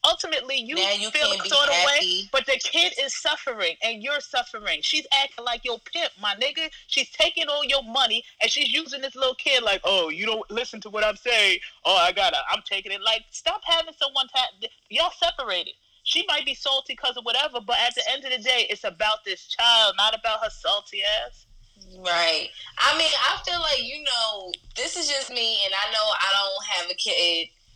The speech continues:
Speaker 2: or whatever. I'm just saying. But I feel like once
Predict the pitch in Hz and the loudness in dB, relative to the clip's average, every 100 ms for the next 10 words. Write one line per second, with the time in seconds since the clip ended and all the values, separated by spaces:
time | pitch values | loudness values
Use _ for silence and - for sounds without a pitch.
0 | - 160 175 170 165 190 208 170 - 165 | -12 -2 2 2 2 0 -2 -6 -2 -4
1 | 131 113 - _ _ _ 170 190 185 156 | -4 -8 -14 _ _ _ -2 4 6 6
2 | 190 - 262 247 202 175 170 202 269 359 | 6 4 4 4 4 0 -6 -2 0 -2
3 | - | -4